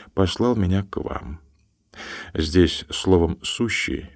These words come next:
переведено еврейское слово, буквально означающее «я есмь». Единство контекста и фонетическое сходство позволяет рассматривать формулу «я есмь» как интерпретацию священного имени Божия.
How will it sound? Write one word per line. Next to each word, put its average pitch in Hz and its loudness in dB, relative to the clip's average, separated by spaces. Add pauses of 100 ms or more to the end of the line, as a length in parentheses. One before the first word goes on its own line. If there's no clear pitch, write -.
(120)
переведено 90 2
еврейское 78 -2
слово, 131 2
буквально 107 0
означающее 92 -2 (100)
«я 80 -4 (200)
есмь». - -8 (1500)
Единство 120 4
контекста 113 2
и 80 2
фонетическое 90 0
сходство - -2 (300)
позволяет 170 2
рассматривать 123 4
формулу 110 4
«я 90 6
есмь» 127 4
как 123 2
интерпретацию 117 0
священного 117 -2
имени 87 0
Божия. - -4